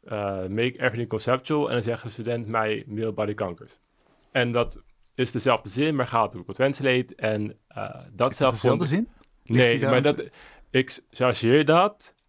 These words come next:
Speaker 1: Er is, deze, deze twee zi-, zinnen staan er wel in het script.
Speaker 2: Ja.
Speaker 1: Ehm, alleen,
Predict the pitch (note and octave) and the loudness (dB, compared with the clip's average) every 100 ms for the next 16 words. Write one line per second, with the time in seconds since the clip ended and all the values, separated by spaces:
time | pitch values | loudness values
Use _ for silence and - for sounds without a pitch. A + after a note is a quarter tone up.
0 | _ - C3+ C#3 C#3 B2+ B2+ C3 D3 D3 | _ 0 2 4 2 2 0 2 4 2
1 | C3+ - C#3+ C3 C#3 C3 C3+ B2+ C3 A#2+ | 2 0 0 2 0 2 -2 0 0 0
2 | A2+ C#3 D3 C3+ A2+ - - C#3+ F#3 G#3+ | 2 2 2 0 -2 -4 -4 0 0 0
3 | G2 G2 C3 - _ - B2+ B2+ B2 A#2+ | -2 -2 -4 -10 _ 0 2 2 2 2
4 | A#2 A#2 A2+ A2+ A2 G#2+ G#2+ - - _ | 4 2 2 0 -2 -2 -6 -8 -16 _
5 | _ _ _ B2 B2+ B2+ B2+ B2 - | _ _ _ 0 0 0 0 -4 -8